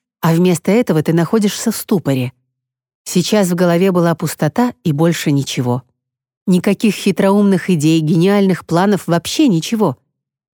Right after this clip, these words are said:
Звенящая тупость, как на годовой контрольной по алгебре, пустой листок с клеточками перед глазами — равнодушное жужжание ламп с потолка, внимательный взгляд кого-то, кто зорко наблюдает за тобой,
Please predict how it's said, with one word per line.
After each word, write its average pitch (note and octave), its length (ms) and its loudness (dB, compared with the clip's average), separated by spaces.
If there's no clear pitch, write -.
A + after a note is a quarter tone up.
Звенящая F#3 680 2
тупость, - 560 -2
как F3+ 240 -2
на F#3 120 2
годовой F3+ 420 2
контрольной G3 580 2
по G3+ 260 2
алгебре, C3+ 460 -2
пустой A3+ 400 2
листок G#3 400 0
с - 80 -10
клеточками A#3+ 600 0
перед A3 240 0
глазами — G3+ 600 2
равнодушное G3 680 2
жужжание D#3+ 640 2
ламп A#3+ 380 2
с - 100 -12
потолка, G#3+ 640 0
внимательный G3 560 2
взгляд F3+ 400 0
кого-то, G3 400 0
кто - 240 -2
зорко G#3+ 340 0
наблюдает G3 560 2
за C#3 120 0
тобой, C3 420 0